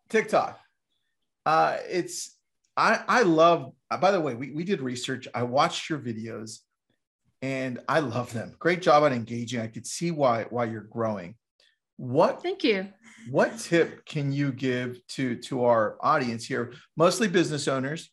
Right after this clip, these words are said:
Speaker 1: right? What tip can you give as far as consistently showing up? Because the challenge they find is creating the content. So what, what can you talk about that? Say, "Hey, show up, but here's the content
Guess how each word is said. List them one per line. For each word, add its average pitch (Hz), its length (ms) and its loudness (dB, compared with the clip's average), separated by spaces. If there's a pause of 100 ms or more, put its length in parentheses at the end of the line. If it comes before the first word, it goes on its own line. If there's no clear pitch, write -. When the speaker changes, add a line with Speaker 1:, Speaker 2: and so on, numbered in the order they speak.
Speaker 1:
right? 135 240 -2 (840)
What 214 220 4
tip 277 200 -2
can 226 160 4
you 180 80 4
give 151 240 4
as - 140 -2
far 135 340 4
as 120 500 -2 (460)
consistently 208 840 -2
showing 135 600 2
up? 117 220 -2
Because 156 240 -2
the 165 80 2
challenge 220 540 0
they 190 100 4
find 165 600 -2 (920)
is 147 520 0
creating 165 640 0
the 147 80 -4
content. 123 720 -8 (400)
So 170 180 2
what, 180 240 2
what 208 140 0
can 262 160 -2
you 196 100 0
talk 165 300 -2
about 120 320 0
that? 110 240 -4
Say, 131 100 -4
"Hey, 143 200 0
show 208 280 2
up, 233 180 0
but 160 260 2 (340)
here's 208 340 -10
the 240 80 -8
content 135 760 -4